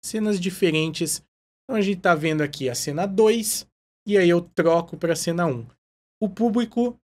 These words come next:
vai enxergar exatamente isso, a tela que eu tô colocando como cena.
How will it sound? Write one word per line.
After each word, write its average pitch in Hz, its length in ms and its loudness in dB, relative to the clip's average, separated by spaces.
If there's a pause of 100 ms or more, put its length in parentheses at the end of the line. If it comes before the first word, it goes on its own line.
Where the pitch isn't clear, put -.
(160)
vai 175 280 2
enxergar 185 540 2
exatamente 180 800 0
isso, 156 400 -4
a 123 160 -12 (160)
tela 226 480 2 (320)
que 196 80 2
eu 190 80 4
tô 175 380 0 (300)
colocando 180 580 2
como 202 300 2
cena. 127 560 -4